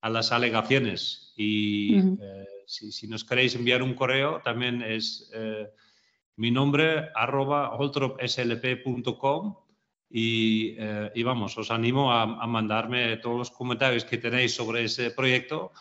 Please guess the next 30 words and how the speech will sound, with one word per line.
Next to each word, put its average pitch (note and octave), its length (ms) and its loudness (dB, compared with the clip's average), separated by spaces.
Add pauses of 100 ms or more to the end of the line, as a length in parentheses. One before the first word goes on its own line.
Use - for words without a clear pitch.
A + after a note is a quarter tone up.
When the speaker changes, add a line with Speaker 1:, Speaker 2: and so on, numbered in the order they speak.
(320)
Speaker 1:
y A#2 100 2
los A2 180 -2
tendré A2+ 240 0
en C3+ 80 2
cuenta B2 280 2
para A2 140 0
las G#2 100 -6
alegaciones, G#2 680 -4
para, G2 560 -6
para, F2+ 540 -12 (260)
claro, G2+ 320 -10
aprovechar A#2 540 -2
el A2+ 80 -4
plazo. A2+ 340 -6 (800)
Speaker 2:
Mm. F#3 180 -2
Speaker 1:
Muchas - 200 -10
gracias. G#2 400 -10 (560)
Speaker 2:
Perfecto. - 560 -2 (600)
Y A#3+ 120 8
luego, A#3+ 340 12
Isabel, B3+ 360 10
una B3 220 12
última B3 300 10
pregunta B3+ 420 10
sobre A3+ 320 6
cómo A#3 240 8
vender A3+ 360 8
directamente A3 600 4
los G#3 200 4
excedentes. F3+ 800 -2